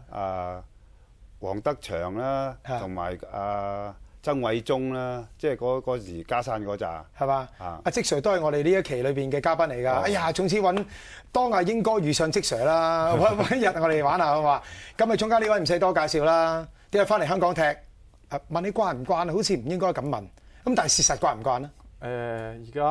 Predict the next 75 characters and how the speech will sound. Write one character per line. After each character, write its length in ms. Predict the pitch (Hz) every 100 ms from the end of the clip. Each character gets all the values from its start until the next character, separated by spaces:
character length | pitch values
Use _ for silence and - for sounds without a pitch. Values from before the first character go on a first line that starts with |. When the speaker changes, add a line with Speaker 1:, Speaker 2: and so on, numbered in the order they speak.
| 160
Speaker 3:
開 200 | 160 151
始 180 | 131 143
適 140 | 170
應 160 | 139 135
都 80 |
差 120 | 139 147
唔 140 | 107
多， 260 | 117 131 135 -
開 180 | - 147
始 120 | 135
慣 160 | 123 107
返 160 | 123
啲 180 | 123 110
㗎 20 |
啦。 140 | 95 92 -
Speaker 2:
係 100 | 139
嘛？ 240 | 123 120 -
Speaker 3:
嗯， 160 | 131 120
因 80 | 180
為 80 |
就 100 | 151
喺， 120 | 135 170 - - - -
誒， 200 | 123 107
大 120 | 110
陸 100 | 110 104
時 80 |
間 320 | 101 104 120 120 -
有 80 |
段 160 | 113 143
時 140 | -
間， 240 | 143 110 123
九 180 | 101 131
年 140 | 101
啦， 200 | 107 110
段 120 | 113
時 100 | 101
間 140 | 110 101
長， 180 | 95
Speaker 2:
嗯。 40 | 95
Speaker 3:
所 120 | 113
以 80 | 127
返 140 | 127
返 140 | 127 123
嚟 160 | -
始 100 | 113
終 80 | 117
慢 160 | 117 98
慢 180 | 107 107
適 120 | -
應 160 | 104
啦 80 | 101
要。 100 | 98 - - - -
Speaker 2:
但 220 | 135 139
係 80 | 139
會 140 | 147 143
唔 40 |
會 80 | 143
覺 100 | 147
得 100 | 180
自 160 | 170 131
己， 20 | 127 139 156 160 160
即 140 | 147
係 20 | 147
呢 80 | 156
度 80 |
講 140 | 131 135
呢 60 | 139
度 60 |
散 220 | 120 120
啊？ 200 | 120 127 - 139
Speaker 3:
嗯。 140 | 131 - - -
Speaker 2:
超 180 | - 190
咗 160 | 160 143
班 240 | 143
啊？ 80 | 123